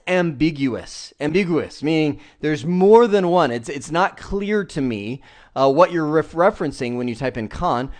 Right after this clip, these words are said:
but interesting enough, if I type in C O N F and hit question mark,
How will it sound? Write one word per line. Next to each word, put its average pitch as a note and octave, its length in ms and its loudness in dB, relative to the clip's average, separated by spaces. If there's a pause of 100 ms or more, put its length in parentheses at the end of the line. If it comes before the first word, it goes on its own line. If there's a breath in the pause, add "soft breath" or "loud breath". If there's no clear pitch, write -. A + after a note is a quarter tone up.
(100)
but E3+ 460 2
interesting E3 480 -6
enough, D#3 380 0 (220 soft breath)
if - 120 -6
I D#3+ 100 4
type D3+ 240 0
in C#3+ 140 -2
C E3+ 160 -2
O C#3+ 100 2
N C3+ 200 -2
F C#3 460 -4 (160)
and B2 100 -8
hit C3 120 -6
question D3 260 -6
mark, G3+ 200 -4